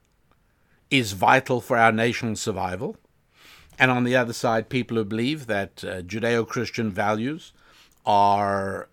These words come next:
uh, primitive constructs that obstruct progress. Yeah, you've got different ways of dividing people. Well, another way of dividing people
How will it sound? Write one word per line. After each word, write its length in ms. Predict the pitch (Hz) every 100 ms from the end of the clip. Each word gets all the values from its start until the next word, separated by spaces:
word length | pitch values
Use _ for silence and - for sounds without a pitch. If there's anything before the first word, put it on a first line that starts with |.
| -
uh, 200 | - 87 -
primitive 560 | - 151 143 123 110 -
constructs 920 | 135 135 123 - 107 117 - - -
that 320 | 101 110 - -
obstruct 840 | 120 - - - 139 127 - -
progress. 800 | - 180 160 113 - - - - _ _ _ _ _ _ _ - - _ _ - -
Yeah, 140 | 226
you've 180 | 220 151
got 140 | 151
different 280 | - 165 175
ways 240 | 147 143 123
of 100 | 110
dividing 400 | 110 110 101 92
people. 360 | 95 - 82 - _ _ _ _ _ _ _ _ _ -
Well, 280 | 147 135 -
another 480 | 156 156 196 240 214
way 420 | 123 98 92 - _
of 420 | 110 104 104 87
dividing 480 | - 110 120 117 95
people 440 | - 95 - 147